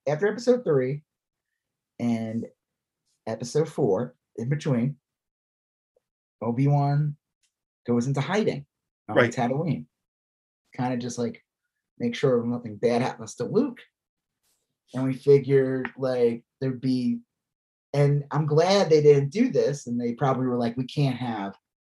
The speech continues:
Speaker 1: a whole show where Obi-Wan just makes sure nothing bad happens to Luke."
Speaker 2: Right, yeah.
Speaker 1: It's good. No one needs to see that. It's gonna be boring. Um, but they did the opposite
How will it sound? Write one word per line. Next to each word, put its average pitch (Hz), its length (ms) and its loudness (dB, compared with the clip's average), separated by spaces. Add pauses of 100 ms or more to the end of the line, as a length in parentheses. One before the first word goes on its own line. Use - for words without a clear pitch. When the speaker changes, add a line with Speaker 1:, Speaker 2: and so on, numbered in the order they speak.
(720)
Speaker 1:
a 120 80 -2
whole 120 360 -2
show 110 420 -4
where 104 240 -4
Obi-Wan 123 480 -2
just 120 360 -6 (680)
makes 214 240 6
sure 170 180 4
nothing 151 280 0
bad 135 200 2
happens - 360 -8
to 120 60 -4
Luke." 110 300 -6 (320)
Speaker 2:
Right, 135 420 2
yeah. 113 220 -2 (400)
Speaker 1:
It's - 400 -12
good. 139 200 2
No 143 100 2
one 147 120 2
needs 135 220 0
to 117 80 -14
see 120 220 -6
that. 85 140 -6
It's - 100 -16
gonna 135 140 -2
be 113 60 -6
boring. 98 400 -4 (1000)
Um, 135 460 2 (1000)
but 170 140 8
they 160 120 4
did 147 160 4
the 156 120 6
opposite 110 480 0